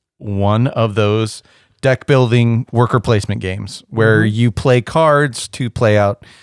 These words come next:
Speaker 1: uh, certain things. I would say of all of them, this is the most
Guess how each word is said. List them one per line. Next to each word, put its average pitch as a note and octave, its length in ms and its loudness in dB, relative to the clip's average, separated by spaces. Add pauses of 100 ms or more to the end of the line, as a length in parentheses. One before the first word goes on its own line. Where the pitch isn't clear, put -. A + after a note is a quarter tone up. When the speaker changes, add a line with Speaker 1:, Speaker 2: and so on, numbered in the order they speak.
(260)
Speaker 1:
uh, G2 200 2
certain G#2+ 260 -6
things. G2 280 -6 (380)
I D#3+ 240 2
would G#3+ 240 -2
say G#2+ 380 0
of C#3 220 0
all C#3 340 2
of G#2+ 100 0
them, F#2+ 260 0
this B2 280 2
is C#3+ 220 0
the D3+ 200 2
most A2 840 2